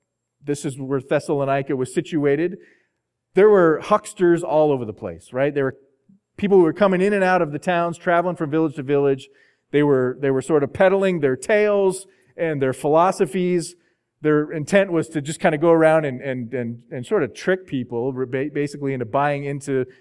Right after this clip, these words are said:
what they're selling as something really impressive so that they could get their money. They were just moving from town to town seeking a profit. This was the,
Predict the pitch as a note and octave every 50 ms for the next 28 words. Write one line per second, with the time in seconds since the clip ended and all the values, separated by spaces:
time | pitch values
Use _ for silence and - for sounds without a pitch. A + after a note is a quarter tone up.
0 | _ _ - D3 C#3 - D3+ C#3 C#3 - - D3+ D3+ D3+ C#3 C3 B2+ B2+ B2+ -
1 | - - _ _ _ _ - - D3+ D3 - D3+ D3 C#3+ D3+ D#3 D#3 D3 C3+ C3
2 | - - A#3 A#3 - - E3+ C#3+ - E3+ D3+ D#3 D#3+ D#3 E3 D#3 D3+ - D3+ C#3
3 | C#3 C3 B2+ C#3+ C#3+ C#3+ C#3+ C#3 C#3+ D3 D#3+ E3+ C#3 A2+ F#2 D#2 D#2 _ _ _
4 | _ _ _ _ _ - B2 C3+ C#3+ D#3 D3 - C#3+ B2 A2+ - A#2+ A#2+ A#2 B2
5 | B2 C3 C#3 C#3+ D#3 D#3 - D#3+ C#3+ B2 - _ - D3+ C3+ C#3 C#3+ C#3 - D3
6 | B2+ B2+ B2+ A#2+ - - B2+ A#2+ B2 B2 A#2+ B2 A2 G2+ A2+ - - D#3+ D3 C3+
7 | - G#2 F#2 A#2+ E3+ - - A3 F#3+ E3+ F3+ D#3+ C#3